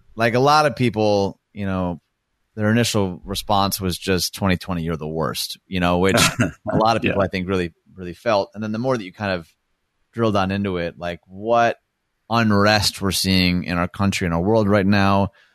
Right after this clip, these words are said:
Speaker 1: the grief that people are experiencing, not just with the pandemic, but the loss of loved ones and jobs and incomes and mile markers and all these, all these things.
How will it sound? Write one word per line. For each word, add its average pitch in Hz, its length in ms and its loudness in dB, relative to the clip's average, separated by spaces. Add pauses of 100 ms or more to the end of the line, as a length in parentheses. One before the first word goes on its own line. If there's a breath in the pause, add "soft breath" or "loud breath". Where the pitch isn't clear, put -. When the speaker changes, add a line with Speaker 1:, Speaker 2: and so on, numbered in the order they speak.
(200)
Speaker 1:
the - 80 -12
grief 107 420 0
that 110 100 -2
people 98 220 -2
are 92 60 4
experiencing, 90 420 0
not 95 180 2
just 92 120 -2
with 92 80 -4
the 80 60 -8
pandemic, 90 460 0
but 90 120 -10
the 82 80 -10
loss 85 280 0
of 85 60 -16
loved 95 200 0
ones 92 300 0
and 80 180 -8
jobs 87 380 0
and 87 160 -4
incomes 90 460 -2
and 87 120 -4
mile 90 240 0
markers 87 380 -4
and 107 80 -4
all 120 120 2
these, 95 200 -6
all 143 200 2
these 107 200 -2
things. 90 440 -4